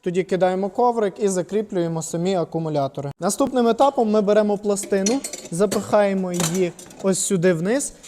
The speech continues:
І зараз покажу, яким чином вона має бути встановлена. Ось там в нас, секунду сфокусую, є паз.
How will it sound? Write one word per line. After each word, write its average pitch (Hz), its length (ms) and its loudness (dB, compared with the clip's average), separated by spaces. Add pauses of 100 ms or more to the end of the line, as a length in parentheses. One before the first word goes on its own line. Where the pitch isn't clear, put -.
(120)
І 175 60 -4
зараз 202 280 2
покажу, 196 500 0
яким 196 340 0
чином 208 340 -2
вона 175 220 -2
має 180 220 -2
бути 170 280 -2
встановлена. 160 800 -2
Ось 208 220 0
там 262 300 -2 (400)
в 170 60 -4
нас, 170 400 -4 (440)
секунду 170 540 -2
сфокусую, 214 720 0
є 185 200 6
паз. 196 460 0